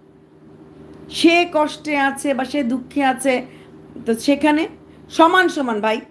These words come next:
ভাই প্রেমে ভাই এরকম ছাড়াছাড়ি হয় না। খুব স্যাড স্যাড এটা দিচ্ছে, খারাপ লাগছে, ওটাও দিতে লাগবে। কারণ, আহ,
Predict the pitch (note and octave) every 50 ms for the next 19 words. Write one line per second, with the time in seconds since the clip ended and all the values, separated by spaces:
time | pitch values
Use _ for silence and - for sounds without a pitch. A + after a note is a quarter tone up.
0 | _ _ _ _ _ _ _ - _ - - - - - A3+ D4 D4+ D#4 - -
1 | E4 E4+ E4 E4+ E4 D4 D4 D4 C#4 C#4+ C#4 C#4 C4+ C#4 C#4 C4 C4 B3+ B3+ B3+
2 | A#3+ B3 A#3 G#3+ G3 F#3 D3+ - - _ - - - - - - _ - - -
3 | - - - - - - A#3 A3+ - - C4 G#3+ G#3+ G#3+ - B3 A#3+ A#3 A3 A3
4 | A#3 A#3 A3+ C4+ C#4 - A#3+ A3+ G3+ - - F#3 F3+ - - - - - C#4+ D#4
5 | F#4 F4+ D#4 E4 D#4+ F#4 F4+ E4+ D#4 B3+ A3 G3 F3+ E3+ E3+ - - - - -
6 | - - - - - - - - - A3+ A#3+ C4 C#4 C4+ C4+ B3 A#3 G#3+ G#3+ G#3
7 | F#3+